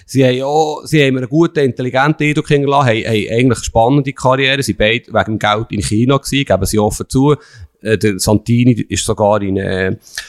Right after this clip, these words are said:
Saudi-Arabien gewesen wegen dem Geld, aber jetzt, weil sie es noch mal wissen in Europa, oder Selnaes mindestens, ist mal, wo er bei Saint-Étienne war,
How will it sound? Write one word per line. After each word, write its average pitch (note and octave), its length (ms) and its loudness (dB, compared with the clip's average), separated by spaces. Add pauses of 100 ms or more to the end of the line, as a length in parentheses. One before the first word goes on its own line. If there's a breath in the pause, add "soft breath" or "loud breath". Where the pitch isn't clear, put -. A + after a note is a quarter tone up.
(180 loud breath)
Saudi-Arabien D3 680 0
gewesen D3 200 -4
wegen C#3 180 0
dem - 20 -8
Geld, C#3+ 380 0
aber A#2+ 160 0
jetzt, C#3+ 400 0
weil B2+ 160 2
sie A#2+ 80 -4
es G#2+ 60 -10
noch D3 100 0
mal D3+ 240 2
wissen F3+ 380 0
in D#3 100 2
Europa, C#3+ 800 -2
oder A#2 160 -2
Selnaes D#3 680 0
mindestens, C#3+ 440 0
ist A2 100 0
mal, B2+ 240 2
wo C3+ 100 0
er A#2+ 100 -2
bei G#2+ 100 -6
Saint-Étienne C3 760 0
war, A#2+ 380 2